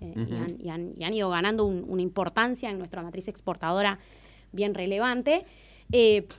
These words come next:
Speaker 1: pero bueno, a nivel de bienes con las dificultades que recién, que recién mencionábamos.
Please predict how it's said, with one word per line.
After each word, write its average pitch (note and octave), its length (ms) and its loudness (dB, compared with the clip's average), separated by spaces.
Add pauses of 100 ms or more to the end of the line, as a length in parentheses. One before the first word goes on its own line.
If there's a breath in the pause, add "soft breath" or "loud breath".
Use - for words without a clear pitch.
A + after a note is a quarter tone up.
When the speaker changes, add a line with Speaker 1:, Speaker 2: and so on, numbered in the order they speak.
(360 soft breath)
Speaker 1:
pero A#3 180 6
bueno, A3+ 160 8
a G3+ 40 2
nivel G#3 240 2
de A3 100 2
bienes G#3+ 280 0
con G#3+ 140 -6
las F#3+ 120 -4
dificultades G3 560 0
que G3 140 -2
recién, F#3 800 -2
que F#3 140 -6
recién F#3+ 340 -4
mencionábamos. E3+ 760 -6